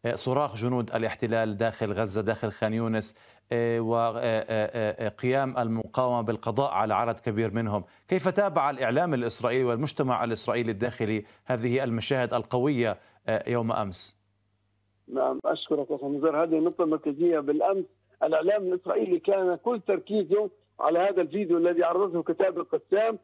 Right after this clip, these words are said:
Speaker 2: حيث إسرائيل يومها لم تعترف سوى بمقتل ثلاثة جنود. آه، بالأمس كان الفيديو له صدى كبير في داخل الإعلام الإسرائيلي. أولًا، آه، كما جاء في صحيفة هارت أنها لم تثق بالأرقام التي يقدمها دانيال هاجاري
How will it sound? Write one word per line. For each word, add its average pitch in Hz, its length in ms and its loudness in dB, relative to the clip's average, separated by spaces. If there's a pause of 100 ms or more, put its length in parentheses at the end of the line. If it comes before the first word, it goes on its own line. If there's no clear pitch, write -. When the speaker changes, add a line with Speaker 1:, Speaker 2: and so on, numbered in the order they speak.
(240)
Speaker 2:
حيث 185 260 2
إسرائيل 185 500 2
يومها 190 380 2
لم 196 60 -2
تعترف 185 460 2
سوى 190 260 2
بمقتل 175 520 0
ثلاثة 175 320 2
جنود. 190 460 0 (360)
آه، 160 200 4
بالأمس 180 420 2 (100)
كان 196 200 4
الفيديو 180 460 2
له 175 280 2
صدى 190 200 2
كبير 185 360 2
في 160 140 -4
داخل 170 420 2 (320)
الإعلام 196 440 2
الإسرائيلي. 214 600 2 (260)
أولًا، 208 480 4 (220)
آه، 170 420 4
كما 185 400 2
جاء 208 300 4
في 185 360 2
صحيفة 185 300 0 (100)
هارت 190 280 2 (460)
أنها 196 420 2 (220)
لم 233 240 2
تثق 226 360 2
بالأرقام 196 520 2
التي 190 240 2
يقدمها 190 440 2
دانيال 185 360 4
هاجاري 175 480 2